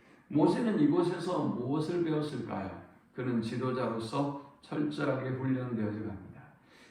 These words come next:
개인적인, 뭐, 보이지 않는 하나님의 계획을 모르고 있다고 한다면 개인적으로 그의 삶은 정말 너무나 힘든 그런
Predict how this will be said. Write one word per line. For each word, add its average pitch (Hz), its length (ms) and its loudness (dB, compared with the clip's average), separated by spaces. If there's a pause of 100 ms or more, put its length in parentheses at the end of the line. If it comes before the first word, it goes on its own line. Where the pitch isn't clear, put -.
(100)
개인적인, 170 1300 4
뭐, 139 260 2
보이지 170 420 6
않는 156 340 4
하나님의 160 600 2
계획을 156 840 4 (200)
모르고 156 480 6
있다고 127 300 2
한다면 113 720 0 (280)
개인적으로 143 680 2
그의 139 240 0
삶은 131 440 -2
정말 151 580 0 (300)
너무나 196 520 2
힘든 202 760 0 (320)
그런 135 680 -2